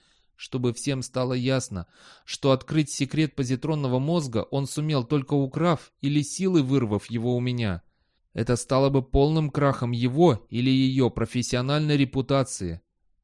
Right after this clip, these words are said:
В-третьих, на «Авроре» такого просто не может быть. Малейшего намека на непрофессиональное посягательство на меня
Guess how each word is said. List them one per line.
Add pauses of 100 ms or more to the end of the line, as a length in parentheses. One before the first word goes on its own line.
В-третьих, (400)
на
«Авроре» (180)
такого
просто
не
может
быть. (440)
Малейшего
намека
на
непрофессиональное
посягательство
на
меня